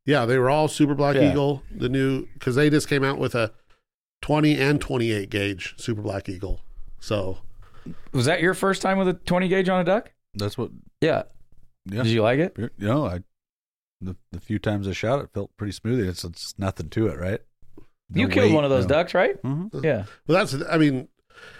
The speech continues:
Speaker 1: uh, so many people. It's,
Speaker 3: One of those
Speaker 1: it's
Speaker 3: ducks.
Speaker 1: crazy to, <laughs> it's crazy to talk to people that either don't duck hunt a lot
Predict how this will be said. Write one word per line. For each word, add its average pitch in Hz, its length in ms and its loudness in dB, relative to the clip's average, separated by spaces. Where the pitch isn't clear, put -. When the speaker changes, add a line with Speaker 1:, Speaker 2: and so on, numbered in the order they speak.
Speaker 1:
uh, 143 180 -4
so - 200 2
many 196 140 6
people. 165 260 0
It's, 120 120 2
Speaker 3:
One 190 140 6
of 165 80 4
those 104 100 4
Speaker 1:
it's 85 180 2
Speaker 3:
ducks. 90 120 0
Speaker 1:
crazy 165 460 2
to, - 840 -2
<laughs> - 220 -14
it's 165 180 4
crazy 202 460 2
to 190 220 2
talk 143 280 0
to 120 120 2
people 107 520 -2
that 123 280 0
either 165 280 2
don't 170 340 2
duck 143 260 2
hunt 147 160 2
a 131 40 2
lot 117 420 0